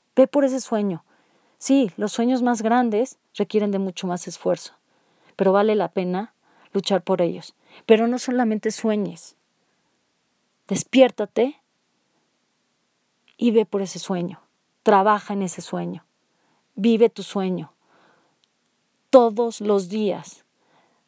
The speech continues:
Busca todo, todos los pasos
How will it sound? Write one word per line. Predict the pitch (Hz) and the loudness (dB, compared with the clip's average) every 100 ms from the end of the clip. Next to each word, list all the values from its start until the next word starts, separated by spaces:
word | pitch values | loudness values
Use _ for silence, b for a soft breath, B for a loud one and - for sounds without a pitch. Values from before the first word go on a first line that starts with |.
| - | -6
Busca | 208 254 - - 180 - _ _ _ _ _ _ _ _ - | 0 0 -2 -6 -8 -8 _ _ _ _ _ _ _ _ 4
todo, | 247 226 190 175 - _ _ | 4 4 -4 -12 -16 _ _
todos | - 262 220 214 | 6 6 4 -2
los | 202 185 | -4 -6
pasos | - 220 190 - 170 - | 0 0 0 -8 -14 -16